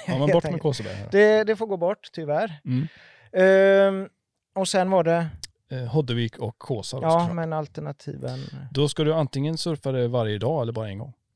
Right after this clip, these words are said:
Speaker 2: Bara en gång. Då gör vi nog så. Alltså, Hoddevik, det jag har fått ut där, det är att det är ju helt magiskt ställe
Speaker 1: Mm.
Speaker 2: med naturen, omgivningarna,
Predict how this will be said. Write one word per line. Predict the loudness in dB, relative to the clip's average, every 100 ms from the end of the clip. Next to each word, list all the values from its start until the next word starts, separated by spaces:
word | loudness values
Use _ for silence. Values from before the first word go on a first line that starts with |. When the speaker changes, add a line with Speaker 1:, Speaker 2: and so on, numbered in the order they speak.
| _ _ _ _ _ _ _ -20 _
Speaker 2:
Bara | -20 -20 _ -18
en | -14 -14 -16
gång. | -16 -16 -20 _ -20 -20 -20 -20 _ _ _ _ _ _ _ _ _
Då | -2 2
gör | 4 4
vi | 4
nog | 0 -2
så. | -4 -2 -2 -2 -8 -10
Alltså, | -6 -6 -6 -12 -20 -12
Hoddevik, | -10 -8 -6 -4 -6 -8 _ _
det | -12 -8 -6
jag | -4 -2 -2
har | -4 -6 -10 _ _ _
fått | -14 -10
ut | -8 -6
där, | -6
det | -6
är | -6
att | -10 -16
det | -16 -14 -14
är |
ju | -12 -14 -16 _ _ _ _ _ -14
helt | -12 -10 -10
magiskt | -8 -6 -6 -8 -12 -12 -6 -6 -6
ställe | -8 -10 -8 -10 -10 -6
Speaker 1:
Mm. | -2 -2 -4
Speaker 2:
med | -8 -12 -10 -12 -16 _ _ _ _ _ -18
naturen, | -14 -12 -12 -12 -12 -12 -12
omgivningarna, | -10 -10 -10 -10 -12 -12